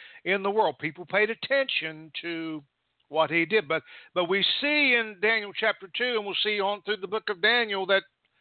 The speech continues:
come a time when he was no longer the most powerful. That men's rule and reign are, are seasonal and tempered and, and, uh, are controlled by God. Daniel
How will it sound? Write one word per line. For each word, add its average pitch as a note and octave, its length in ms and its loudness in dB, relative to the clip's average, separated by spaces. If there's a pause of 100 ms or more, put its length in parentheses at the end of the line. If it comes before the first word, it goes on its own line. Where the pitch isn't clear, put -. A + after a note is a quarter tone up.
(340)
come F#3+ 140 -6
a F#3 40 -10
time G3 380 2
when G3 180 -6
he F#3 100 -4
was G3 160 -10
no G#3 120 -10
longer G3 560 -2
the G#2 80 -14
most G#2+ 200 -18 (100)
powerful. - 440 -12 (1200)
That D3+ 160 2 (500)
men's A3 460 2
rule F#3 300 4
and E3+ 140 -6
reign F3+ 480 0 (100)
are, D#3 240 2 (280)
are E3+ 140 -2 (140)
seasonal D3+ 720 0
and C3+ 120 -8 (100)
tempered C3+ 640 -2
and, B2 440 -4 (480)
and, A#2+ 460 -4
uh, C#3+ 400 -4
are D#3+ 340 4
controlled D3 640 -10
by C3 200 2
God. A2+ 360 -2
Daniel E3+ 320 2